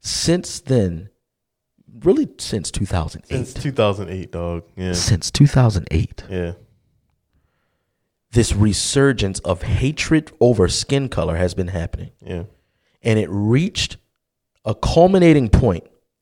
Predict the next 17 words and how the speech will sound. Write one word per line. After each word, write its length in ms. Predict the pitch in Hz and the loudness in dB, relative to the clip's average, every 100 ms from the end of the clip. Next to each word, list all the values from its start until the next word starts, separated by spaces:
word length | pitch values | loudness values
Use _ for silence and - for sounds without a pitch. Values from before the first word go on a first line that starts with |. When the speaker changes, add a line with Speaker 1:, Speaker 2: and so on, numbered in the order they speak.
| _ _ _ _ _ | _ _ _ _ _
Speaker 1:
where 160 | - 101 | 2 2
someone 480 | - 165 175 180 175 | 2 4 4 4 4
who 180 | 160 | 4
had 240 | 131 117 107 | 6 6 4
the 100 | 95 | 2
resources 1080 | 92 123 165 - 135 123 131 131 - - - _ _ _ _ _ - | 4 2 2 4 4 4 0 -6 -6 -16 -18 _ _ _ _ _ -4
and 380 | 147 165 139 127 | 4 6 4 2
the 200 | 117 104 | 0 0
false 480 | - - 139 165 - | 0 4 4 4 -2
sense 360 | - 139 - | 0 0 0
of 100 | 110 | -2
acceptance 760 | 92 - 123 - 85 - - - - | -2 0 0 0 -8 -12 -16 -18 -14
Speaker 2:
Yeah. 240 | 90 87 90 - _ _ _ _ _ _ _ _ _ | -10 -8 -10 -18 _ _ _ _ _ _ _ _ _
Speaker 1:
could 220 | - 95 | -6 -6
facilitate 840 | - 85 - - 127 147 - 135 131 _ _ _ _ _ _ _ _ _ _ | -4 -4 -2 0 2 2 0 -2 -2 _ _ _ _ _ _ _ _ _ _
and 240 | 98 92 90 | -2 -2 2
manufacture 920 | 101 117 107 - 98 90 - 69 | 4 6 4 6 4 4 -2 -10